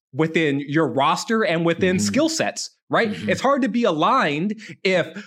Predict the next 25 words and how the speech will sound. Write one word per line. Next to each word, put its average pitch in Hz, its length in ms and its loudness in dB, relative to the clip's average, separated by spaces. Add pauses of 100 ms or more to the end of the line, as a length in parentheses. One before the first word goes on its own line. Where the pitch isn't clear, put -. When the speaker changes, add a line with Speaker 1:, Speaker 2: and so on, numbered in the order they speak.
(160)
Speaker 1:
okay, 202 380 2
well, 160 400 2
our 180 160 4
four 233 420 2
best 226 260 0
players 196 360 2
all 180 200 2
do 175 160 0
this 165 280 -2
one 160 240 0
thing 151 400 0
and 151 200 -2
all 165 380 0
don't 170 280 0
do 160 180 4
this 160 240 0
other 151 240 2
thing. 127 360 -2
And 135 140 -2
so, 147 220 2
yeah, 220 260 0
go 196 160 0
make 185 180 0
it - 120 -8
work. - 240 -10